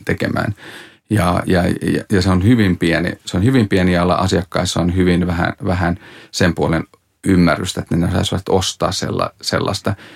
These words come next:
Ja se on aika kovaa niin kuin myymistä ja, ja a-, asian niin kuin tie-, tiettäväksi teke-, tekemistä.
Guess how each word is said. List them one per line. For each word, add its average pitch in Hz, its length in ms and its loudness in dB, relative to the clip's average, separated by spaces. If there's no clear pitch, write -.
Ja - 60 -2
se 98 80 2
on 90 80 4
aika 90 200 0
kovaa 90 360 2
niin 95 160 -2
kuin - 240 -2
myymistä 95 540 2
ja, 90 180 0
ja 95 140 0
a-, - 320 0
asian 92 260 0
niin 101 120 0
kuin - 140 -4
tie-, 98 260 2
tiettäväksi 98 500 -2
teke-, 104 320 -4
tekemistä. 90 500 0